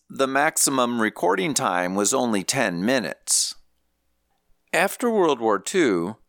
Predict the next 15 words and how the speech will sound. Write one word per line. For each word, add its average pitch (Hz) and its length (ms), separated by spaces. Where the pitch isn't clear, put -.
the 127 140
Dictaphone 180 640
Corporation 104 800
developed 120 540
a 113 40
machine 117 540
that 110 140
recorded 120 560
on 107 240
vinyl 98 420
belts. 139 640
These 220 380
were 170 220
lightweight 127 920
and 131 320